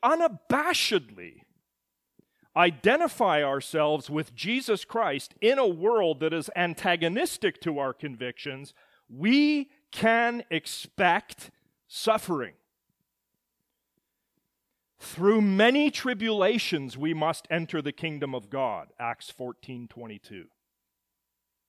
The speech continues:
Did you hear that? "Through many tribulations we must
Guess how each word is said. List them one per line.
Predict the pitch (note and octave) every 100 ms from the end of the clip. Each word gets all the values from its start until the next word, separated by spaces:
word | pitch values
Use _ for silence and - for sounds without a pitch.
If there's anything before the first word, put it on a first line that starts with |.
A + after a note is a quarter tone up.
| _ _ _ _ _ _ _
Did | D3+
you | G#3+
hear | F#3+ C4
that? | - C#2+ _ _ _ _ _ _ _ _
"Through | _ - A3+ A#3
many | G#3 G#3+ D4 D#4
tribulations | - G#3 D3+ D#3 C#3 A2 - B2+ A#2
we | A#2 F3+ G#3+
must | F3+ F3+ F3 - - - -